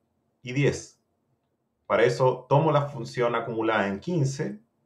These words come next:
y le resto la función acumulada en diez. Y esa resta, entonces, me va a dar la probabilidad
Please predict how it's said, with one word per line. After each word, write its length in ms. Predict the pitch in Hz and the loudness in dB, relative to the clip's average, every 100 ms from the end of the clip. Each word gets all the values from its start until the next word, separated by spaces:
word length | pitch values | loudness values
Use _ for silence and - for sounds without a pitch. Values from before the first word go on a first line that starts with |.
| _ | _
y 140 | - 104 | -8 0
le 140 | 101 | 2
resto 340 | 135 160 175 | 4 2 2
la 100 | 151 | 0
función 320 | 139 123 135 120 | 2 -2 -2 -4
acumulada 480 | 120 113 110 107 | -4 -6 -2 0
en 100 | 101 | -2
diez. 360 | 92 90 - _ _ _ _ _ _ | -4 -8 -12 _ _ _ _ _ _
Y 140 | - 113 | -2 0
esa 260 | 135 139 | 2 2
resta, 460 | 135 185 - 165 196 | 2 2 0 -6 -6
entonces, 320 | 123 123 131 | -6 -6 -4
me 120 | 123 113 | -4 0
va 120 | 113 | 2
a 40 | |
dar 120 | 117 | 2
la 140 | 113 107 | 2 2
probabilidad 640 | 104 95 92 90 98 139 | 2 2 2 2 4 4